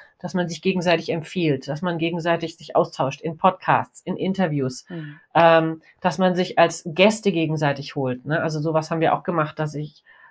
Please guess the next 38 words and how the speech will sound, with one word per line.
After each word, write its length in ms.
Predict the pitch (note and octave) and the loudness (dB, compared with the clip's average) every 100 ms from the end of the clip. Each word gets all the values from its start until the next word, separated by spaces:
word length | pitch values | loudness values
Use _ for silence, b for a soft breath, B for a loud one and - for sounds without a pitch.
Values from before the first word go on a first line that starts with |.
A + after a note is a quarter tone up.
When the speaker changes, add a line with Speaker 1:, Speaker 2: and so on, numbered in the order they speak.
| b | b
Speaker 1:
ein-, 320 | D#3 D#3 D3 | 2 2 0
einen 280 | D3+ D3 C#3+ | 0 0 2
Gastworkshop 760 | F3 F3+ - F3 E3 - D#3+ D#3+ | 2 2 0 0 0 -2 -4 0
halte 260 | D3+ D3+ | 0 0
und 60 | D#3 | -2
jemand 200 | D#3 C3 | -2 -2
anderes 240 | C#3+ D3+ | -4 -6
hält 120 | D#3+ | -4
bei 100 | F3+ G#3 | 2 4
mir 140 | G3 | 4
einen 80 | D#3+ | 2
Gastworkshop 600 | D3 D3 D3 C#3+ D#3 C#3+ | -4 -4 -6 -4 -6 -6
in 160 | C#3+ C#3+ | -2 -2
einem, 200 | C#3+ C3+ | -2 -4
in 200 | D3 C#3+ | -2 -2
einem, 240 | C#3 C#3 | -4 -8
in 140 | C3+ C#3+ | -6 -6
einem 100 | C#3 | -6
Programm. 440 | D3 - C3+ C3+ - B B B B | -10 -2 -2 -2 -8 B B B B
Oder 440 | E3+ E3+ D#3+ D#3 - | 4 8 8 8 4
jetzt, 360 | D#3 - - - | -2 -4 -14 -12
ich 140 | D3 | -4
hatte 180 | D#3 D3+ | -4 0
ganz 280 | E3 F#3 F#3+ | 0 0 0
lang 200 | F3 F3 | 0 0
schon 240 | F3 D#3+ | 0 -2
so 80 | D#3 | 0
eine 140 | D#3+ D#3+ | 0 0
Idee 280 | D#3 E3+ | 0 0
von 200 | E3+ E3+ | 0 -2
einem, 300 | D#3+ D3+ C#3+ - | -2 -2 -4 -6
von 180 | D#3+ | -6
einem 180 | D#3 D3 | -2 -2
Podcast 580 | - A3 - F#3 D#3+ D#3 | 2 2 4 2 2 0
im 140 | - D3+ | -6 0
Kopf 320 | D#3 - - | 0 0 -10
und 280 | D3+ D3+ - | -8 -8 -8
hab 200 | - D#3 | -8 -8